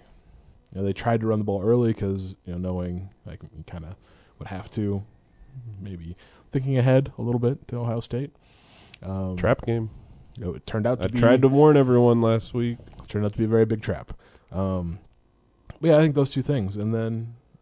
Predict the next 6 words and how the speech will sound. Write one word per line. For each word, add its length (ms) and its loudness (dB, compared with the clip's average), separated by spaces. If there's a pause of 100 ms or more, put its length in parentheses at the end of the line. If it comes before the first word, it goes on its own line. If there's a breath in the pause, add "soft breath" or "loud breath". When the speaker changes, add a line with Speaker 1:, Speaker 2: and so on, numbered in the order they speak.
(120)
Speaker 1:
you 80 -14
know, 60 -12
the 60 -10
Illinois 220 -6
defense 480 -8 (1120)
didn't, 280 0